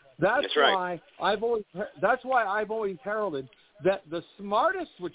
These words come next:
Speaker 1: came to me from the Creator Lord, God Almighty, at three o'clock in the morning, approach to tape as we're educating ourselves and becoming informed about what the true history is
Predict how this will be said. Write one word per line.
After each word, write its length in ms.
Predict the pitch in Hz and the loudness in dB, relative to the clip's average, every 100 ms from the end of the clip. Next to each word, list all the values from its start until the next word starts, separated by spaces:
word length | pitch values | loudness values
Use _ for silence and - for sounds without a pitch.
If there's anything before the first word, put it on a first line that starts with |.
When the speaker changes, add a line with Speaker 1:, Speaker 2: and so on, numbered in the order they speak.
| - | -10
Speaker 1:
came 220 | 226 247 240 | -10 -10 -12
to 60 | |
me 120 | 254 | -14
from 220 | 233 202 170 | -12 -12 -12
the 80 | |
Creator 340 | 143 185 208 208 | -8 -6 -4 -2
Lord, 380 | 202 175 135 127 | -2 -2 -4 2
God 240 | 185 220 | 4 4
Almighty, 460 | 226 214 175 135 143 | 0 0 0 -2 -6
at 120 | - | -8
three 160 | 147 165 | -8 -6
o'clock 320 | 165 180 139 185 | -4 -4 -4 -6
in 60 | |
the 80 | 185 | -6
morning, 400 | 180 147 123 117 - _ _ - | -2 -2 -4 -10 -16 _ _ -2
approach 420 | 147 - 214 254 - - | 0 2 2 2 -4 -20
to 80 | 247 - | -20 -8
tape 200 | 185 113 _ _ _ - _ _ _ - | -8 -8 _ _ _ -20 _ _ _ -4
as 160 | 175 180 | -2 -2
we're 140 | 165 175 | -6 -8
educating 600 | 175 190 - 190 180 175 | -8 -10 -10 -8 -6 -8
ourselves 500 | 170 - 170 175 160 | -10 -6 -6 -6 -8
and 140 | 175 | -10
becoming 400 | 160 170 185 180 | -10 -8 -8 -8
informed 560 | 175 165 - 170 170 165 | -8 -8 0 2 2 2
about 280 | 160 160 - | 2 0 0
what 160 | 170 | -4
the 100 | 165 - | -4 -4
true 140 | - 180 | 4 4
history 540 | 165 185 - 165 165 | 4 0 0 2 4
is 180 | 170 | 4